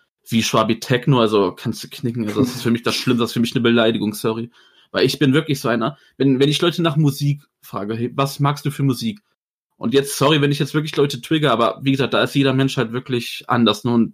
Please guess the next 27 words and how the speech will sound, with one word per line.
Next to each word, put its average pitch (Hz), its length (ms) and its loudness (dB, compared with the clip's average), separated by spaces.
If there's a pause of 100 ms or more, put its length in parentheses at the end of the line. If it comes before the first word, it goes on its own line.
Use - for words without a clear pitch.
(140)
das - 160 -10
soll 113 260 2 (120)
sich 120 180 -6
jetzt - 160 -2
keiner 127 220 0
verletzt 123 360 -4
fühlen, 107 140 -4
aber 87 80 -2
das 113 100 -8
sind 127 120 -6
meine 120 200 2
Ansichten 110 420 -4
halt. 123 180 -8 (680)
Und 110 140 0
wenn 127 100 4
mir 135 100 4
dann 120 120 2
Leute 127 260 2
kommen, 113 380 -4 (200)
die 120 80 -8
mögen 120 260 0
Techno, 113 600 -2
nein. 107 540 -2 (320)
Die 113 60 -2
mögen 120 240 4
Hip-Hop, 127 520 -2 (120)
nein. 110 580 0